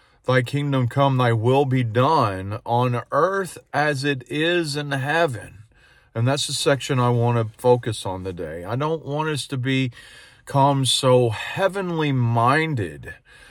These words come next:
that we forget that our call is to create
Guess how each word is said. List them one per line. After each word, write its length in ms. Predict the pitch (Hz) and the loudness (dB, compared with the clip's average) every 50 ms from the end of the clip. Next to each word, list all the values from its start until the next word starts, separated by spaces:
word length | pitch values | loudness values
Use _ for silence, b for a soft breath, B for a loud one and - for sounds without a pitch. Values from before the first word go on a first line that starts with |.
| B B B | B B B
that 260 | 131 135 135 135 156 | 2 4 4 4 2
we 180 | 151 156 175 190 | 0 0 0 -2
forget 800 | 175 - 185 170 147 123 104 101 120 151 175 165 139 120 - - | -2 -2 -2 -2 0 0 0 2 6 6 8 6 6 4 -2 0
that 180 | 131 131 123 | 2 2 2
our 260 | 110 123 131 143 147 127 | 4 4 4 4 4 4
call 920 | - - - - - 170 202 285 294 208 120 104 101 101 104 117 139 160 - | 0 -10 -10 -2 2 4 4 6 6 6 6 6 6 4 4 2 0 -2 -4
is 680 | 170 165 185 226 208 160 110 101 104 110 123 131 - - | -4 -2 0 2 2 2 2 0 0 -2 -4 -4 -6 -8
to 600 | - - 196 214 226 180 127 101 95 101 120 123 120 | -8 -6 -4 -2 0 0 0 0 -2 -4 -6 -8 -8
create 800 | - - 156 151 147 151 165 202 233 202 156 131 135 135 - - | -8 -6 -4 -2 0 0 0 2 2 0 0 -2 -2 -4 -8 -18